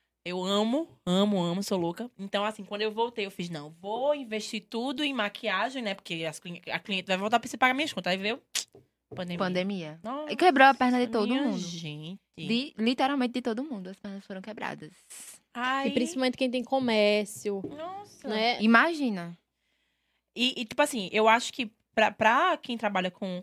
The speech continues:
Speaker 1: conteúdo, quem trabalha com internet, meio que virou a chave pra muita gente, né?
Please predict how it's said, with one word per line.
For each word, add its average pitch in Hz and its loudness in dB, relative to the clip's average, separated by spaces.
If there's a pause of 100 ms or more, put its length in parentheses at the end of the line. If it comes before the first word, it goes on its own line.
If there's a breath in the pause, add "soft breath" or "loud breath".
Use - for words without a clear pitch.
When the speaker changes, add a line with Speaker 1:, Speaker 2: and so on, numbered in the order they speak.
Speaker 1:
conteúdo, 196 -6
quem - -14
trabalha 196 -2
com 196 -18
internet, 185 -8
meio 220 -4
que 240 -14
virou 233 0
a 285 -4
chave 233 -2
pra 240 -10
muita 233 -12
gente, 262 -12
né? 190 -12